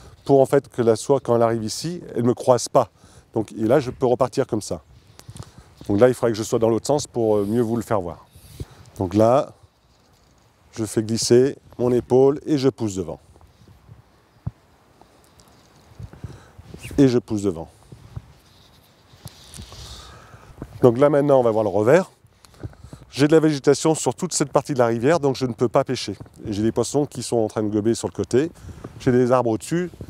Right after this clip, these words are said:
donc je, c'est impossible de, de faire passer la soie. Donc là, je vais passer sur le côté. Je vais faire un revers. J'accélère, je bloque, j'accélère, je bloque, pareil. En fait, c'est le mouvement le plus naturel pour débuter même à la pêche à la mouche.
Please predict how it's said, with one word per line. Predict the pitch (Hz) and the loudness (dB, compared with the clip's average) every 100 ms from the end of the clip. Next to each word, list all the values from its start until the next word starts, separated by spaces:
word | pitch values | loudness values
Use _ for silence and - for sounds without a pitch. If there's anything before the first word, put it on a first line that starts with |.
| - - - | -20 -16 2
donc | 127 135 - | 4 2 -6
je, | 127 117 | -14 -12
c'est | 117 143 | -6 0
impossible | 139 147 - 151 | 0 0 -4 -2
de, | 127 123 120 | 2 4 2
de | 113 | 0
faire | 135 | -2
passer | 127 117 120 | 0 0 0
la | 104 | 0
soie. | - 85 - - - - - - - - - - - | -4 -12 -16 -20 -20 -20 -20 -20 -20 -18 -18 -18 -6
Donc | 120 117 | -2 2
là, | 185 | 2
je | |
vais | 151 | 2
passer | 139 139 160 - | -2 0 0 -2
sur | - 165 | 0 2
le | |
côté. | 156 - 104 - - - - - - - _ - - - - - | 2 0 -4 -10 -20 -20 -20 -20 -20 -20 _ -20 -20 -20 -20 -14
Je | - | 2
vais | 120 | 2
faire | 160 180 - | 4 2 0
un | 151 139 - _ | -4 -4 -4 _
revers. | 127 123 117 98 95 - - _ _ 113 | -2 2 2 0 -6 -18 -20 _ _ -2
J'accélère, | 120 - 131 | -2 2 0
je | 107 | 0
bloque, | 110 113 151 | 0 0 0
j'accélère, | 131 113 123 104 | -2 -6 -4 -2
je | 98 | -2
bloque, | 90 131 | 0 0
pareil. | - 104 85 - _ _ - - | 0 -4 -4 -16 _ _ -20 -4
En | 131 | 0
fait, | 131 202 | 2 0
c'est | - 151 135 | 0 0 2
le | 139 | 2
mouvement | 156 160 185 | 2 4 4
le | 143 | 2
plus | - 170 | 0 0
naturel | 156 - 143 131 156 | 0 0 -2 0 0
pour | - | -2
débuter | 123 123 123 - 131 | -2 -2 -4 -4 0
même | 120 | 2
à | 113 | 2
la | 101 | 0
pêche | - - | -2 -4
à | |
la | 95 | -4
mouche. | 92 82 - | -4 -8 -14